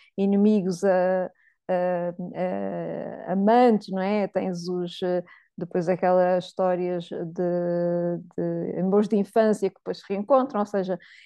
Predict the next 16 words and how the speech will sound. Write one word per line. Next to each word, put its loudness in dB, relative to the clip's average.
e, -2
e 6
hoje 8
em 8
dia 4
todas 4
essas 2
temáticas -4
vão, -4
vão, -6
vão, -6
vão -4
se, -4
vão -2
se -6
alargando. 4